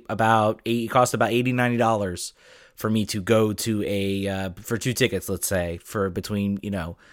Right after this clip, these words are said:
uh, for me and my wife to go up to games. It used to be, it cost me fifty.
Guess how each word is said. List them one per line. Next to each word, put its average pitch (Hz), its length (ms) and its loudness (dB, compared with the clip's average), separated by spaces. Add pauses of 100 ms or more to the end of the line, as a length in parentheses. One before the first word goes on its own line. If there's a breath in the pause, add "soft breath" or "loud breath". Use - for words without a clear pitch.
(300 soft breath)
uh, 98 200 -4
for 113 160 -2
me 107 120 0
and 110 60 0
my 104 60 2
wife 101 200 2
to 107 60 -4
go 101 100 2
up 95 100 2
to 95 60 -8
games. 92 360 -2
It 95 40 -4
used 104 260 -2
to 123 60 -2
be, 110 140 4
it 104 80 2
cost 110 280 2
me 107 60 0
fifty. - 460 -6